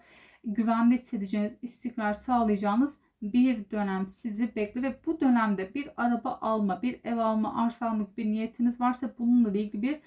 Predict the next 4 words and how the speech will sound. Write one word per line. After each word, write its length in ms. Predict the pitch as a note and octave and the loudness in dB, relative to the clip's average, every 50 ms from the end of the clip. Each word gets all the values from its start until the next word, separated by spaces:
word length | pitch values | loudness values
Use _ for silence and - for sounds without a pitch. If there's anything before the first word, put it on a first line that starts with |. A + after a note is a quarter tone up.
| - - - _ | -20 -20 -18 _
harekete 520 | - B3 A#3+ A#3 A#3 - - A3+ - - G3+ | 0 0 0 0 0 -4 -6 -12 -8 -8 -6
geçme 340 | G3 A#3+ A#3+ A#3+ - - | -2 -2 -4 -4 -6 -8
enerjisinde 720 | - A3+ A3+ G#3+ G#3 G#3 - - - A3 A3 C4 D4+ - - _ _ _ _ _ - | -6 -4 -2 0 0 -2 -2 -6 -4 -2 -2 -2 -2 -4 -8 _ _ _ _ _ -6
olabilirsiniz. 960 | - G#3+ G#3+ A#3 C4+ C#4 - - F#3+ G3 G3+ G3 - - - - - - - | -2 -2 0 0 0 -2 -2 -4 -2 -2 -2 -4 -6 -10 -10 -10 -10 -14 -18